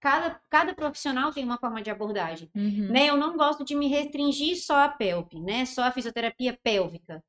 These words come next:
Speaker 1: Então, quando eu boto fisioterapia em obstetrícia, é porque eu gosto de trabalhar tudo que a obstetrícia vai impactar, né? Ali aquele processo de gestação e pós-parto vai impactar.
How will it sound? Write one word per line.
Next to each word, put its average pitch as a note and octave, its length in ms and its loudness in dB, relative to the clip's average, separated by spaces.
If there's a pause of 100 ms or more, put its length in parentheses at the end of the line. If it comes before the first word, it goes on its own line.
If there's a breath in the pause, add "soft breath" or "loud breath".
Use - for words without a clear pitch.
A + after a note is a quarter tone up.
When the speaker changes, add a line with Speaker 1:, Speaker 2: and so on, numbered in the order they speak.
(320)
Speaker 1:
Então, A3+ 180 0
quando C#4 140 2
eu D4 60 4
boto B3+ 200 2
fisioterapia A3+ 640 -4
em A3+ 160 -2
obstetrícia, A#3+ 800 -4
é - 20 -6
porque B3+ 220 -6
eu B3 60 -4
gosto B3+ 280 0
de C#4 80 -6
trabalhar A#3+ 560 0
tudo G#4 340 4
que G#4+ 100 -8
a G#4+ 60 -4
obstetrícia G4+ 600 0
vai F#4+ 100 2
impactar, G4 680 0 (360)
né? C4 180 2
Ali C4 160 4
aquele B3+ 220 0
processo C4+ 640 0
de D4+ 120 -4
gestação C4 540 -4
e A#3+ 60 -8
pós-parto C4+ 500 -2
vai B3+ 100 -6
impactar. F#3+ 560 -8